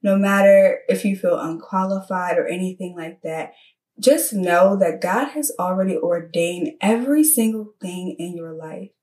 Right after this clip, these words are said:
God was reminding me recently that he is the author and finisher of our faith. When we say that God is the author, that means he's already written our story. He's created us from the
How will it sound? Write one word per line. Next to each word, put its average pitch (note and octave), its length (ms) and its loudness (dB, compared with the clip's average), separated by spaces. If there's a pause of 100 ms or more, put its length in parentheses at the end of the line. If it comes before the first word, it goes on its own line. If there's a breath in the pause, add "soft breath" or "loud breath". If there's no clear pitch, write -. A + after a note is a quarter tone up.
(560)
God B3 220 6
was D4+ 180 6
reminding G3+ 420 4
me F#3 140 0
recently F3 600 -4
that E3+ 300 0
he A#3+ 180 2
is G#3+ 160 0
the - 280 -8
author G#3+ 640 0
and F#3+ 240 -2
finisher F3+ 800 0 (380 soft breath)
of F3+ 440 2
our E3+ 380 -2
faith. - 480 -8 (680)
When A3 260 2
we D#4 120 2
say B3 300 2
that G3+ 220 2
God G3 280 -6
is F#3+ 200 -6
the F3 180 -10 (140)
author, F#3 500 -8 (240 soft breath)
that C4+ 140 6
means D#4+ 240 4
he's D4+ 280 2
already C4 460 4
written G3 560 -4
our F3+ 240 -10
story. - 640 -8 (280 soft breath)
He's D#4+ 360 2
created A#3 640 4
us A3+ 300 -2
from F#3+ 280 -6
the F3+ 200 -12